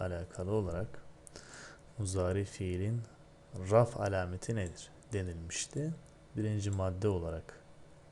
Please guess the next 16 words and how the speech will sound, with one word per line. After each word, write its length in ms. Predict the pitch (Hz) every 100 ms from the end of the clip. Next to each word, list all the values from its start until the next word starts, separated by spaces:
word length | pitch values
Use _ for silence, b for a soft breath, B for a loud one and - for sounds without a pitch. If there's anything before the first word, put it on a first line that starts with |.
| - - B B B - - 110
burayı 220 | 98 82
okumuştuk. 760 | - - 101 110 - 175 165 - - - B B B B - 135
Ve 60 |
şimdi 240 | 131 147 143
ikinci 300 | 139 143 127
maddedeyiz. 720 | 107 92 87 80 80 - - - B B B B B
Tekunu 580 | - 123 - 170 160 123
olur 640 | - 107 92 92 127 - -
alametu 960 | 95 95 95 123 135 131 - 104 90 98 127 92
raf'il 840 | 92 95 110 - 95 104 107 98
mudari'i, 1120 | 92 90 87 92 101 95 87 87 104 90 90 98
muzari 500 | 90 87 95 90 87
fiilin 520 | 87 - 92 87 82 82
raf 280 | 87 -
alameti 480 | 87 87 80 78 - -
olur. 500 | 90 90 123 -